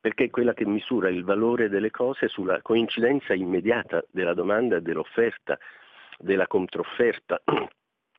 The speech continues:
In questo modo è garantita da una parte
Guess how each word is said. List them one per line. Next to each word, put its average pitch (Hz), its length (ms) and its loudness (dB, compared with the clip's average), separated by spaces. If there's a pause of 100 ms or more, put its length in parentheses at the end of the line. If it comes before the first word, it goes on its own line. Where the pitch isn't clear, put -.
(140)
In 107 60 -4
questo 120 260 0
modo 117 240 4
è 90 100 2
garantita 95 600 0
da 82 100 0
una 80 140 0
parte - 480 -2